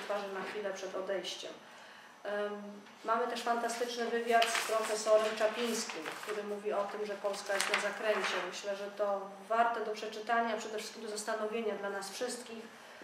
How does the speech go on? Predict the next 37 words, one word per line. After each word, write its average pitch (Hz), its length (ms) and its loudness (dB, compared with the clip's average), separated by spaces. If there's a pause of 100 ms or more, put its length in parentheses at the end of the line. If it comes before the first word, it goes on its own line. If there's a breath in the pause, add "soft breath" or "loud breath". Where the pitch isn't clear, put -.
(240 loud breath)
a 208 60 -4
przede 214 240 -4
wszystkim 226 340 -4
fragment 233 400 0
dotyczący 226 500 -4
szkoły 277 440 4
i 202 40 -2
tego, 233 260 -2
jak 220 180 0 (280)
nasza 220 280 -4
szkoła, 226 640 2 (200)
na 220 60 0
którą 226 200 -2
już 226 160 -2
wylano 226 380 4
przecież - 300 -10
kubły 214 360 -2
pomyj, 214 360 2 (400 loud breath)
nie 214 80 -6
potrafi 220 420 -2
nauczyć 214 400 -4
dzieci 214 440 -8
wspólnej 220 440 -4
pracy, 214 480 0
bo - 160 -6
tak - 100 -10
naprawdę 220 400 -2
wspólne 214 340 -4
lekcje 208 400 -4
i 208 120 -8
współdziałanie 208 640 -2
jest 190 140 -6
tylko 202 200 -8
w, 196 280 -10
na 202 100 -4
W 196 180 -2
F-ie - 280 -4